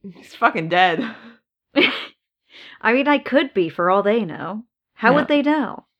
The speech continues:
Speaker 2: They
Speaker 1: <laughs>
Speaker 2: wouldn't.
Speaker 1: Um, I was just, uh, reading some more, um, Al Ewing New Avengers, um,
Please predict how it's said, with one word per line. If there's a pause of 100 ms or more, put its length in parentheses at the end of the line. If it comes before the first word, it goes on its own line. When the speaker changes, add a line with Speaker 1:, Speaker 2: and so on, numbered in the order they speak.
(140)
Speaker 2:
They
Speaker 1:
<laughs>
Speaker 2:
wouldn't. (460)
Speaker 1:
Um, (460)
I (500)
was
just, (120)
uh, (120)
reading
some
more, (460)
um, (480)
Al
Ewing
New
Avengers, (440)
um,